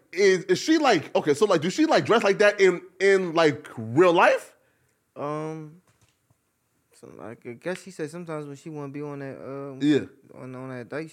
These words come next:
Speaker 2: shit,
Speaker 1: Yeah.
Speaker 2: all that, but only, I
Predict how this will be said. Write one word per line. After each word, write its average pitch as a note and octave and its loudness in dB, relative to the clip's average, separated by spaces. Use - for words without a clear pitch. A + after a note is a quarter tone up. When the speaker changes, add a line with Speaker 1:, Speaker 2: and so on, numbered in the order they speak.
Speaker 2:
shit, D3 -14
Speaker 1:
Yeah. D3 4
Speaker 2:
all A2 0
that, C3 -12
but A#2+ -14
only, D3+ -10
I C3 -8